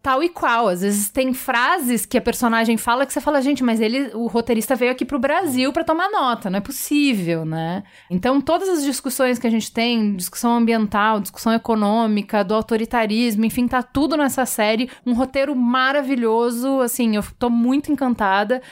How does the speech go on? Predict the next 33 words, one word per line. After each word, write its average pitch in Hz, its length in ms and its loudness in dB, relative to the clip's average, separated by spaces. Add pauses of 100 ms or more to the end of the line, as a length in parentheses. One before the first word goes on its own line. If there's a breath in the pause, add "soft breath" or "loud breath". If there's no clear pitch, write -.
(100)
É 269 60 0
uma 262 120 2
série 277 200 0
em 285 60 2
seis 277 380 0
episódios, 208 580 0
então 220 160 0
é 220 40 0
super 277 400 -2
curta. 220 560 -2 (180)
É, 208 340 -2
e 214 100 -2
eu 240 80 2
acho 254 180 -2
que - 60 -2
é 254 40 2
uma 254 100 2
história 254 340 0
muito 247 360 0
bem 262 160 2
contada 233 600 0
pra 233 160 -2
gente 226 240 -2
refletir, 226 600 -2
pra 233 160 -2
provocar 233 420 0
muito 254 300 0
incômodo. 208 680 -2
Apesar 226 460 0
de 247 100 -2
ser 254 140 -4
uma 240 180 2
distopia, 208 920 -2